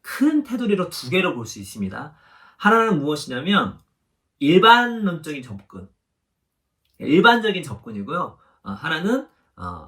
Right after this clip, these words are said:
개인적인 접근입니다. 그러니까 일반적인 접근은 무엇이냐면,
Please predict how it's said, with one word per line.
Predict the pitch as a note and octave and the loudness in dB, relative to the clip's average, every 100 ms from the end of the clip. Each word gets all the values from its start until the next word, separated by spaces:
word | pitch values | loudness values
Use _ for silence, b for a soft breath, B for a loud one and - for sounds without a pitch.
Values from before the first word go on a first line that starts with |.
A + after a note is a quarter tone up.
| - | -20
개인적인 | - C3+ F3+ G3 E3 D3+ | -10 4 6 6 2 -8
접근입니다. | G2+ A2+ G2+ F#2 F2+ _ _ _ _ | -14 -14 -14 -14 -20 _ _ _ _
그러니까 | - A#2+ - | -4 -2 2
일반적인 | F#3 A3 C4 B3+ A3 G3+ | 4 4 4 0 -2 -6
접근은 | C#3 D#3 C#3 | -8 -10 -10
무엇이냐면, | A#2 A2 B2 A#2+ F#3 B2 G2 | -10 -12 -14 -10 -4 -4 -6